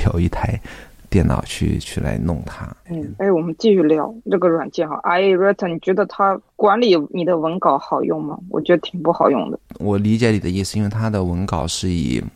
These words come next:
Speaker 1: 文件的形式存在，对不对？它一个文稿就是有一个文件实际的存在于你要保存的地方，
Speaker 2: 嗯。
Speaker 1: 比方说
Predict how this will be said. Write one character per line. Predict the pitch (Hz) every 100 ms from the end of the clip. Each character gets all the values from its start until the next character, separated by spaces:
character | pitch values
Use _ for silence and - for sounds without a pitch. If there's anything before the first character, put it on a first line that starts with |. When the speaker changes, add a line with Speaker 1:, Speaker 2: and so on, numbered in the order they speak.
| -
Speaker 1:
文 | 85 78
件 | 123
的 | 110
形 | 87 - 73
式 | -
存 | 76 - -
在， | - 65 -
对 | -
不 | -
对？ | 55 82 76 - -
它 | 107
一 | 87
个 | 95
文 | 90 85 90
稿 | - 180 -
就 | 85
是 | 90 90 69
有 | 85 - -
一 | 95 92
个 | 107
文 | 87 82
件 | 98
实 | 90 - 92
际 | - 117
的 | 92 80
存 | - - 90
在 | 110
于 | 87 85 85
你 | 78 85 69
要 | 95 87 - -
保 | - 64
存 | - -
的 | -
地 | -
方， | -
Speaker 2:
嗯。 | 80
Speaker 1:
比 | 82
方 | 82
说 | 90 82